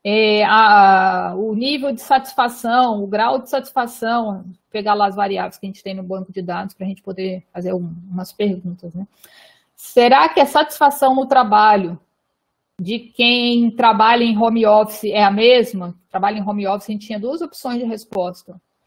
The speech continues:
sim ou não. Será que quem trabalha em home office tem o mesmo grau de satisfação de quem não trabalha?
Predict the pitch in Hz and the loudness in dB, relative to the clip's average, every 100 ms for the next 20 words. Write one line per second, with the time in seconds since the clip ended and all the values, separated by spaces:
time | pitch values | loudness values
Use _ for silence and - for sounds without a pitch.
0 | _ - - 247 233 208 180 170 - _ | _ -14 -8 -4 -2 -2 -2 -6 -14 _
1 | _ _ _ - 208 233 247 247 233 254 | _ _ _ -2 2 2 2 -6 -4 -2
2 | 254 247 214 196 - _ _ _ _ _ | 0 0 -2 -6 -16 _ _ _ _ _
3 | _ _ _ _ - 214 208 226 233 208 | _ _ _ _ 0 2 4 2 2 -2
4 | 208 202 196 202 - 196 202 202 214 233 | -2 -2 -2 -4 -8 -10 -6 -4 -4 -4
5 | 226 202 208 208 208 - - 185 208 202 | -2 2 2 0 -10 -10 -14 -8 -6 -6
6 | - 202 190 180 160 185 220 208 190 185 | -4 -6 -6 -6 -2 2 6 6 4 0